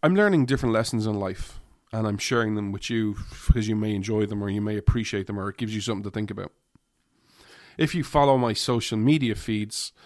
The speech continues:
over the last couple of months, you may have seen several pictures of me and several updates of me of,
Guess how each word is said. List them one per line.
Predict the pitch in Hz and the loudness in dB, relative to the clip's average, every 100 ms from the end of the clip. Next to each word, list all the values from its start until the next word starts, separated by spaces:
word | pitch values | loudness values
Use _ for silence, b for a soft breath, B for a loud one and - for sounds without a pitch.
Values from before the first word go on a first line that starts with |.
| B B B B | B B B B
over | 123 117 | -2 0
the | 104 | 0
last | 101 107 104 | 0 -2 -2
couple | - 101 120 | -4 -2 0
of | |
months, | 113 113 - | 0 -2 0
you | 123 | 0
may | 120 | 2
have | 120 110 | 0 -2
seen | - 127 120 | -2 0 0
several | - 117 110 | 0 0 0
pictures | 104 127 110 113 104 | 0 -2 -2 -6 -4
of | 101 | -4
me | 107 107 | -2 -2
and | 101 | -2
several | 117 107 110 | -2 -2 -4
updates | 107 101 101 | -6 -8 -6
of | 110 | -6
me | 110 107 | -4 -2
of, | 101 95 - | -4 -10 -20